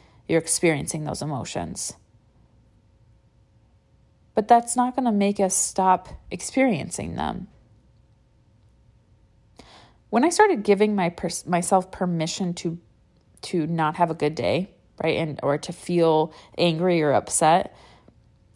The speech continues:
I was able to start coping with it in a healthier way.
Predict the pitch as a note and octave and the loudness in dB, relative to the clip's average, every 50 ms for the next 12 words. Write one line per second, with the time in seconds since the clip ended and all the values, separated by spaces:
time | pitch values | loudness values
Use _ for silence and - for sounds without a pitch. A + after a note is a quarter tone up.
0 | _ _ _ _ - - - G#3+ B3+ C#4 C4+ - - F#3 G#3+ B3 A#3 C#4+ C#4+ C#4 | _ _ _ _ -10 -2 2 4 4 4 4 2 2 2 2 4 4 2 2 2
1 | - - A#3+ - - - G#3+ G#3 - - - - - F3 F3 F3 A3 G#3 G#3+ A3 | 0 -4 -6 -4 0 2 2 2 2 -2 -10 0 2 2 2 2 0 0 2 0
2 | A3 A3+ A3+ A#3+ A#3 A3+ A#3 - _ F3+ F3+ F3 E3+ E3+ E3+ D#3+ E3 - - E3 | 0 0 0 0 0 0 -2 -6 _ -4 -4 -4 -2 -2 -2 -2 -2 -2 -2 -2
3 | D#3 D3+ D3+ - - - - - - | 0 0 -2 -4 -4 -6 -8 -10 -14